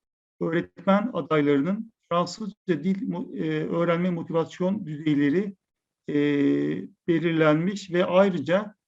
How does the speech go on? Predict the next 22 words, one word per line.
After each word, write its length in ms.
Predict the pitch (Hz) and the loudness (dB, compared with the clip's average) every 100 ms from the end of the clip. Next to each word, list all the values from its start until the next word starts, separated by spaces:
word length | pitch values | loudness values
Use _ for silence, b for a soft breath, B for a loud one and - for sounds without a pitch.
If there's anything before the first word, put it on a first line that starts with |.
| _ - | _ 0
öğrencilerin 640 | 156 151 156 143 151 175 185 | 4 6 6 4 -2 -2 -2
motivasyon 640 | 165 156 160 156 185 165 | -4 -2 -2 0 -2 -4
düzeyleri 440 | 143 156 156 196 | -2 0 0 0
ile 420 | 226 151 165 190 - _ _ _ _ _ _ - | 0 0 0 -2 -10 _ _ _ _ _ _ -2
cinsiyet, 540 | 175 - 156 156 160 | -2 2 2 2 0
yaş, 420 | 160 160 170 - - - - | -2 2 2 0 -10 -12 -4
sınıf 220 | 175 175 | -4 -4
düzeyleri 360 | - 151 160 | 0 2 2
ve 80 | 180 | 2
akademik 540 | 170 165 151 170 - 151 | 0 -2 -4 -6 -8 -6
başarı 600 | 151 - 147 156 214 240 151 | -6 -2 0 0 -4 -8 -6
gibi 400 | 151 135 123 127 _ _ _ _ | 0 2 2 -2 _ _ _ _
çeşitli 280 | - - 165 | -8 -4 0
değişkenlerle 1000 | 156 143 - 156 151 170 170 160 202 214 _ _ _ - | 0 0 -2 -2 0 2 2 0 -4 -8 _ _ _ -2
aralarında 840 | 160 160 156 151 147 180 202 196 _ _ | 2 4 4 4 4 4 2 -4 _ _
anlamlı 460 | 156 160 156 170 170 | -2 0 2 0 -2
bir 120 | 175 | -2
ilişki 380 | 185 160 - 185 | -2 -4 -4 -2
olup 240 | 175 190 | -2 0
olmadığı 600 | 185 170 160 139 196 190 | 0 0 0 0 -2 -2
betimlenmeye 680 | 165 - 156 156 156 165 190 | -6 -4 -2 0 0 0 -2
çalışılmıştır. 920 | 185 156 - 156 151 156 - 214 208 | -4 -4 -6 -6 -6 -8 -6 -8 -8